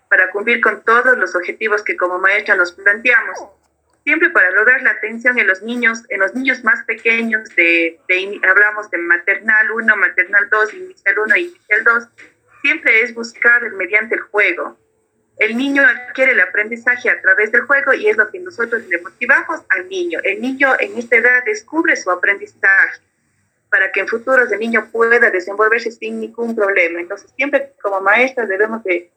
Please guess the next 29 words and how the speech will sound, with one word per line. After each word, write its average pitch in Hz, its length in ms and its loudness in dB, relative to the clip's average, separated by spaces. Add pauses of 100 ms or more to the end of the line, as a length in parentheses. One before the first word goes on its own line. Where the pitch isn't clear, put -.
(260)
de 202 160 2
buscar 254 580 0
juegos 302 560 2
que 202 100 0
ayuden 226 440 2
al 196 160 2
niño. 196 360 0
Es 233 180 4
decir, 233 480 -2
por 202 120 0
ejemplo, 214 440 0
les 180 260 0
puedo 208 380 6
decir, 190 360 0
eh, 180 280 -2
estamos 247 420 -4
trabajando 220 560 4
los 180 180 0
colores, 208 460 2 (720)
ya, 175 260 2
el 196 140 0
color 233 400 4
amarillo. 208 460 0 (340)
Entonces, 226 440 0
busco 311 280 -4
en 240 80 -4
el 220 160 -4
niño 262 240 0
actividades 262 640 0